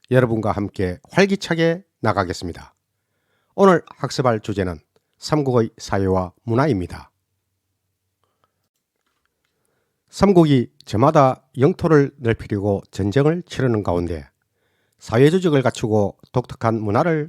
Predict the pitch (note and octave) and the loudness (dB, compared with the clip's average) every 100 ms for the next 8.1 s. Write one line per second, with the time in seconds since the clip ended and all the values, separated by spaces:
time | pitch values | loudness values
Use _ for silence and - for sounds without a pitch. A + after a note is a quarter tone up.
0 | - F2+ - G2 F#2+ F#2 G#2 F2 A#2 - | -8 -10 -6 -8 -8 -12 -12 -6 -6 -6
1 | F#2+ - - _ _ _ _ _ _ _ | -8 -10 -20 _ _ _ _ _ _ _
2 | _ _ _ _ _ - G3 F#3 F#2+ F#2 | _ _ _ _ _ -8 -8 -6 -6 -8
3 | D#2 _ _ _ G3+ E3 - A#2+ C#3 G2+ | -10 _ _ _ -4 -2 -2 -4 -4 -2
4 | A#2 C#3+ D3+ F3 _ D3 D3 - B2+ A#2 | -2 -2 -4 -6 _ 0 0 -4 -4 -4
5 | - F#2+ F2+ - G#2 G2 F#2 G2+ D#3 _ | -4 -8 -8 -8 -6 -4 -4 -4 -6 _
6 | _ _ _ _ _ _ _ _ _ _ | _ _ _ _ _ _ _ _ _ _
7 | _ - G3 F3 D3 C#3 C3+ B2+ A#2 F#2+ | _ -6 0 2 2 0 -2 -2 0 -2
8 | D2 | -4